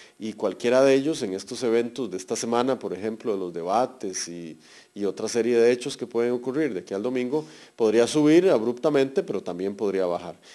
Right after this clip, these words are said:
Es decir, es un cierre angustioso, es un cierre de vértigo, es un cierre, eh, de infarto, si lo quiere poner de alguna manera,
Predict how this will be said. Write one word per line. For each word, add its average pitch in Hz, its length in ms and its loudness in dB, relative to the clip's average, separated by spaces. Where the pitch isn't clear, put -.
Es 127 140 -4
decir, 151 260 2
es 147 160 4
un 151 80 -2
cierre 143 480 4
angustioso, 143 1120 4
es 117 140 2
un 120 80 -4
cierre 123 400 0
de 107 140 2
vértigo, 135 600 2
es 104 120 -2
un 110 80 -10
cierre, 113 420 -2
eh, 92 440 -2
de 69 280 -6
infarto, 123 520 2
si 110 120 -4
lo 92 100 -4
quiere 110 220 -2
poner 120 240 -2
de 127 80 0
alguna 131 240 -2
manera, 135 420 0